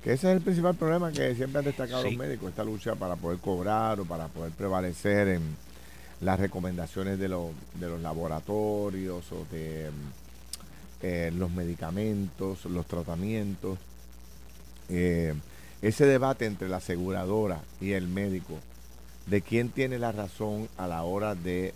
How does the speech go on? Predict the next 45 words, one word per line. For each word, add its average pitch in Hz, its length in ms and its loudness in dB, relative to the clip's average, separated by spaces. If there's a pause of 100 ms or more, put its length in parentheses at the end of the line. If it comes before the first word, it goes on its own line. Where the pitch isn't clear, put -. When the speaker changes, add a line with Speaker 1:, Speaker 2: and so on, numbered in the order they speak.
Speaker 1:
determinar 92 760 0
cuál 98 220 2
es 104 80 2
el 101 60 -2
tipo 101 260 -4
de 98 80 -4
tratamiento 95 540 -4
del 92 100 -4
médico, 95 440 -4 (380)
es 101 140 6
el 123 100 6
que 123 140 4
tiene 113 200 4
a 131 40 4
los 120 100 6
médicos 113 380 2
en 95 100 -2
su - 80 -4
inmensa 95 320 -4
mayoría 113 560 0
prendido 87 480 -2
en 113 60 -4
candela. 110 500 -2
Speaker 2:
Eso 113 220 -2
es 107 60 0
así. 156 260 -2 (320)
Speaker 1:
Porque, 90 640 2 (200)
pues, 143 280 8 (160)
eh, 85 500 0 (220)
para 90 240 4
el 92 100 2
médico, 123 400 4
que 98 120 -4
de 90 120 -4
por 85 220 -6
sí 135 320 -2 (600)
es 87 120 0
una 110 200 0
figura 123 380 6
que 101 80 0
está 113 300 2
entrenada 110 640 2
para 98 200 2
salvar 87 380 0
vidas, 104 420 0